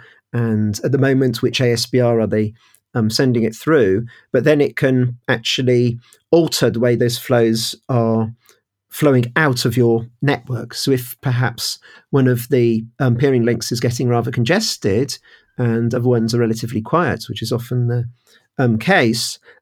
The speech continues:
um, North Star can arrange to, um,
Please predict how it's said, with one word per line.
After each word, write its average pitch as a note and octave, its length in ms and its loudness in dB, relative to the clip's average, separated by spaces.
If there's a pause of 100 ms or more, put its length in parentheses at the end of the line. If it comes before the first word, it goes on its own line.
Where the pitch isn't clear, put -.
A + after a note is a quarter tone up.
um, B2+ 360 2
North C#3+ 200 4
Star A#2+ 300 0
can A#2+ 460 0
arrange C3 640 2
to, A2+ 420 0 (380)
um, A2 580 2